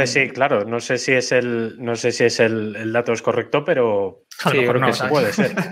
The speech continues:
Speaker 4: Yo juraría que sí, porque hasta hace a lo mejor quince años había habido una carrera en la historia en la que había pasado eso, o, o, o ninguna. Y
Speaker 3: Quería
Speaker 4: últimamente
Speaker 3: buscarlo, pero no lo he, después lo, lo diremos, si es así o no.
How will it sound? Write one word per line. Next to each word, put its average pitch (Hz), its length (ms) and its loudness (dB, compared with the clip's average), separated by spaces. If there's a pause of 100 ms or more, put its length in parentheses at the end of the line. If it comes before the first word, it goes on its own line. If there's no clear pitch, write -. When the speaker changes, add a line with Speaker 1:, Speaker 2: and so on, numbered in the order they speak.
(720)
Speaker 4:
Yo 127 120 2
juraría 123 320 4
que 110 100 4
sí, 113 160 2
porque 107 300 2
hasta 107 240 2
hace 131 260 2
a 127 40 4
lo 123 80 2
mejor 120 420 0
quince 117 300 2
años 117 240 2
había 113 180 4
habido 117 540 2 (240)
una 117 260 0
carrera 110 240 4
en 107 80 2
la 107 80 4
historia 107 240 0
en 101 60 2
la 104 60 2
que 101 60 2
había 104 160 2
pasado 104 300 2
eso, 110 220 -2
o, 110 200 2
o, 107 340 0
o 127 40 4
ninguna. 120 520 2 (460)
Y - 60 -8
Speaker 3:
Quería 135 280 2
Speaker 4:
últimamente 180 40 2 (100)
Speaker 3:
buscarlo, 185 300 2
pero 147 180 2
no 135 100 2
lo 127 160 4
he, 123 460 0
después 131 320 -2
lo, 143 720 2
lo 143 100 2
diremos, 120 280 2
si 139 80 -2
es 131 160 -2
así 135 180 -2
o 123 80 0
no. 123 320 -12